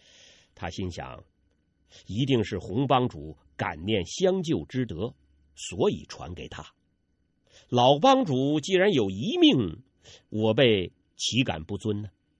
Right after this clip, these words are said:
我应当赤胆忠心地辅佐他，不能毁了洪帮主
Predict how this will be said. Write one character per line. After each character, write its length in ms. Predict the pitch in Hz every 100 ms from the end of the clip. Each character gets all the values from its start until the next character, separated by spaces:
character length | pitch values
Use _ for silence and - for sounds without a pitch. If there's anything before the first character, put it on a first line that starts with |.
| _ _ _ _ _ _ _ _
我 180 | 104 113
应 200 | 123 143
当 220 | 135 135
赤 340 | - - 185 139
胆 240 | 95 95
忠 220 | 160 175
心 180 | 156 160
地 100 | 120
辅 360 | - - 151 302
佐 180 | 107 87
他， 240 | - - _ _ _ _ _
不 140 | 247
能 200 | 156 156
毁 260 | - 139 85
了 140 | 92
洪 340 | 131 120 196 202
帮 240 | 185 185
主 300 | 123 78 87